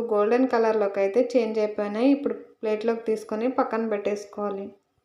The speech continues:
స్టవ్ పైన మళ్ళీ అదే బాండీలో ఒక టేబుల్ స్పూన్ ఆయిల్ వేసుకోవాలండి. ఆయిల్ హీట్ అయిన తర్వాత ఒక టేబుల్ స్పూన్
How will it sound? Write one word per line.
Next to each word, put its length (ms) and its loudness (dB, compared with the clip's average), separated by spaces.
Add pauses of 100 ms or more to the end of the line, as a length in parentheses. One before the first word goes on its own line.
(920)
స్టవ్ 320 -2
పైన 200 4 (100)
మళ్ళీ 220 0 (100)
అదే 180 2 (120)
బాండీలో 440 0 (100)
ఒక 120 -2 (100)
టేబుల్ 360 2
స్పూన్ 280 -4 (320)
ఆయిల్ 240 2
వేసుకోవాలండి. 880 0 (2500)
ఆయిల్ 420 2
హీట్ 220 2
అయిన 140 0 (100)
తర్వాత 260 -2 (120)
ఒక 180 -4
టేబుల్ 320 -2
స్పూన్ 240 0